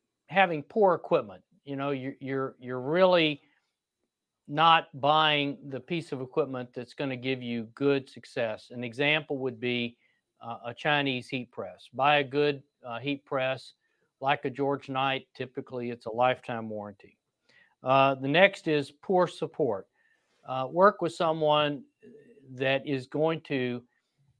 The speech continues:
um, listen to you, is gonna help you with, with figuring out what's wrong.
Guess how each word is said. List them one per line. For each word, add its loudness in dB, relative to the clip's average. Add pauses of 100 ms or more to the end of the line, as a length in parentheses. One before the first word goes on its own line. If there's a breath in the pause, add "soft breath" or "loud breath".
(120)
um, -6
listen 2
to -2
you, 0
is -6
gonna -2
help 6
you -4
with, -2 (520)
with -6
figuring 2
out 2
what's 0
wrong. 4